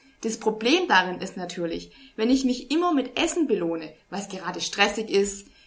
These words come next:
ich mit meinem Chef Ärger hab oder sonst irgendwas, da kommen viele Gründe dann zusammen und ich mich ständig dann, ähm, mit Süßigkeiten, ähm, belohne, kann das sich natürlich sehr schnell auf der Waage auswirken, was wir ja eben nicht wollen.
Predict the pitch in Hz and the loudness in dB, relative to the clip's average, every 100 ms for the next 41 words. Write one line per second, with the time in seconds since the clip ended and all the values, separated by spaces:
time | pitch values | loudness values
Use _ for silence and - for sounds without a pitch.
0 | _ - 220 214 175 170 - 247 - 208 | _ -6 -4 -2 -2 -2 0 0 2 0
1 | 202 202 202 196 - - - 180 180 269 | 2 0 -2 -4 -4 -18 -14 -6 -2 0
2 | 349 - 180 175 170 262 220 220 233 220 | 0 0 0 0 0 -2 -2 -4 -2 -2
3 | 311 339 349 330 - 220 247 254 233 226 | 2 2 2 -2 -2 0 2 0 -2 -4
4 | - - 175 208 247 - - - _ _ | -4 -2 -2 -2 -4 -8 -20 -20 _ _
5 | - 208 208 220 - 220 269 294 - 214 | -8 -6 -4 -4 -2 2 2 2 0 -4
6 | 208 208 185 185 175 180 - 320 302 - | -4 -4 -4 -4 -8 -8 0 0 0 -2
7 | 180 170 170 175 170 170 170 170 - 180 | -2 -2 -2 -6 -2 -2 -4 -6 -2 2
8 | 180 202 247 269 - - - - 208 226 | 4 4 2 0 -6 -20 -20 -12 0 4
9 | 277 269 262 233 277 262 247 233 240 202 | 6 6 4 4 2 2 2 -2 0 -2
10 | 202 208 262 240 180 185 185 196 233 196 | 0 4 4 4 0 -2 -2 -4 -4 -2
11 | - 196 190 175 180 196 - 214 233 - | -2 -4 -4 0 -2 -2 -6 -2 -2 -2
12 | 165 160 - | -4 -4 -6